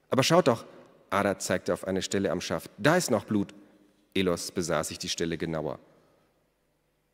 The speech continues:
„Und was denkst du?“, fragte seine Tochter. „Geht nach Hause“, sagte ihr Vater nur. Dann lief er zurück zur Leiche und untersuchte mit dem Glotzoskop Jaromirs Hände. Dreck unter den Fingernägeln. Interessant.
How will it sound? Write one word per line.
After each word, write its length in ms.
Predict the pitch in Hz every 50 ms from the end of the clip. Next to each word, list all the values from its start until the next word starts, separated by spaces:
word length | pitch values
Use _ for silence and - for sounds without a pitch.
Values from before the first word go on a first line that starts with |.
| _ _ _
„Und 140 | - 117 107
was 140 | 110 110 -
denkst 200 | 123 123 127 -
du?“, 180 | 160 156 160 - - -
fragte 300 | - - - 90 - -
seine 200 | 87 90 85 85
Tochter. 320 | - - 87 85 - 87 80
„Geht 260 | - 107 110 104 123
nach 220 | 123 120 107 90
Hause“, 540 | 104 101 101 120 131 120 110 110 101 90 87
sagte 340 | 82 87 87 85 85 - 101
ihr 140 | 92 87 82
Vater 360 | - - 85 80 - 82 78
nur. 300 | 80 80 78 71 73 71 - - - _ _ _ _ _ _ _ _ _ -
Dann 160 | 95 92 98
lief 220 | 98 110 117 -
er 120 | 113 101 -
zurück 340 | - 101 92 110 113 - -
zur 140 | - 98
Leiche 480 | 90 90 90 110 117 - 120 110 104 - - - -
und 180 | - 113 104 101
untersuchte 540 | 98 90 98 87 82 101 113 110 - - 98
mit 160 | 98 95 -
dem 160 | 92 90 85
Glotzoskop 720 | - 92 90 - - - 82 - - - 98 104 87 -
Jaromirs 640 | - 80 87 90 90 92 90 90 92 92 92 - -
Hände. 320 | 95 85 82 76 69 71 - - - - _ _ _ _ _ _ _ _ _ -
Dreck 340 | - - 82 85 - - -
unter 280 | - 80 78 78 71
den 180 | 64 78 76 71
Fingernägeln. 960 | - - - - 78 73 76 76 76 73 76 78 78 73 76 76 73 82 - - - _ _ _ _ _ _ _
Interessant. 840 | - - 69 - - - 76 - - - - - - 87 82 - -